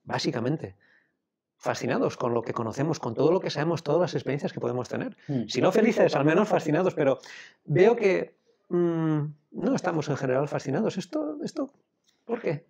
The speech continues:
Speaker 2: Es que en el pro-, el problema es el relato. Fíjate, em, la Biblia empieza a contar en el Génesis, en el principio,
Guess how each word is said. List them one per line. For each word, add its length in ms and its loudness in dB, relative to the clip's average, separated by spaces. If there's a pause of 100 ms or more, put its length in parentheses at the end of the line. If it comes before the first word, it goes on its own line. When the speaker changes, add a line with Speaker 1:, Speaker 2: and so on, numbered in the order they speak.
Speaker 2:
Es 220 -2
que 120 6
en 100 4
el 100 -2
pro-, 160 -4
el 160 2
problema 300 4
es 80 0
el 120 8
relato. 520 0 (880)
Fíjate, 720 0
em, 220 -6 (160)
la 300 2
Biblia 340 6
empieza 300 2
a 40 0
contar 320 2
en 80 -2
el 120 -4
Génesis, 720 -4 (1300)
en 100 -6
el 120 -4
principio, 600 -2